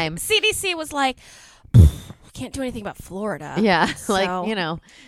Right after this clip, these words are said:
Speaker 2: they're on the edge anyway. They'll eventually just float off into the ocean. Um,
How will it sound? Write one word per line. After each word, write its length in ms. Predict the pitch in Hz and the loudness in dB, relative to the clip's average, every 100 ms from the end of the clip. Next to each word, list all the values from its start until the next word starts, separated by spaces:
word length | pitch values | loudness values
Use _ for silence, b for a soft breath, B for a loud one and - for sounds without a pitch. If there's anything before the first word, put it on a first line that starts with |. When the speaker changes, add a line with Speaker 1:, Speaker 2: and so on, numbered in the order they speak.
| 214 | -6
Speaker 2:
they're 140 | 262 | 0
on 100 | 262 | 0
the 120 | 233 208 | 0 0
edge 200 | 202 190 | 0 -2
anyway. 340 | 180 160 147 | -4 -4 -4
They'll 200 | 156 160 | -2 -2
eventually 420 | 160 160 - 156 | -4 -6 -6 -8
just 200 | 156 151 | -8 -12
float 260 | - 175 151 | -6 -4 -2
off 200 | 143 139 | -2 -4
into 180 | 143 143 | -10 -10
the 160 | 139 131 | -6 -6
ocean. 400 | 135 131 131 - B B B | -6 -10 -14 -18 B B B
Um, 640 | 170 170 165 160 151 151 165 | 0 2 2 0 -2 -10 -14